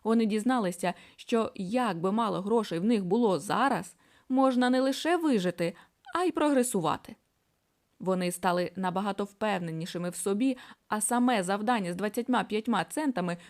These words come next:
принесло їм нові вражаючі можливості для розвитку бізнесу. Забути і пробачити. Ви володієте неймовірною здатністю і вмінням впоратися з найважливішими життєвими завданнями.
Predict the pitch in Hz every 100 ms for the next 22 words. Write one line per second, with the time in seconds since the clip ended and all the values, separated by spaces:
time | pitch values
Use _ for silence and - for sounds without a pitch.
0 | - 285 285 277 311 277 254 277 269 202
1 | 226 247 247 226 240 247 311 302 214 226
2 | 220 285 320 302 294 349 330 190 180 151
3 | - - _ _ _ _ _ _ _ _
4 | - 285 339 311 392 254 - - - 392
5 | 226 202 - - - - 202 _ _ _
6 | _ _ _ _ _ _ _ - 170 220
7 | 175 175 180 190 254 208 226 220 240 226
8 | 262 254 285 285 240 208 180 190 185 240
9 | 240 202 190 226 - 262 269 254 339 277
10 | 196 190 - - - 302 269 254 254 247
11 | 247 269 262 254 240 214 302 339 330 320
12 | 311 - 170 196 247 214 180 165 - -
13 | -